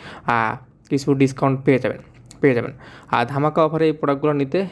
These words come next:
আমরা এখন এই ও-, উপরে WhatsApp এবং ইমো নাম্বারে যোগাযোগ করলেই এই প্রোডাক্টগুলো আপনারা ধামাকা অফারেই কিনতে পারবেন।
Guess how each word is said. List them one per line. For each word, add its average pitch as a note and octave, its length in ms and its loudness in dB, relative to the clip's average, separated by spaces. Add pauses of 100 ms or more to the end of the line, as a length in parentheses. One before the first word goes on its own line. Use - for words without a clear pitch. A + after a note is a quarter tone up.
(120)
আমরা B2+ 220 2
এখন C3+ 240 2
এই C#3+ 200 6
ও-, - 420 0
উপরে D3 260 2
WhatsApp C3 380 0
এবং C3+ 220 2
ইমো C3 200 2
নাম্বারে C3+ 280 2
যোগাযোগ B2+ 280 2
করলেই D3+ 300 2 (320)
এই C3 120 4
প্রোডাক্টগুলো C3 480 2
আপনারা C3+ 520 0 (1400)
ধামাকা C#3+ 420 2
অফারেই C#3+ 340 0
কিনতে C3 320 -2
পারবেন। - 380 -4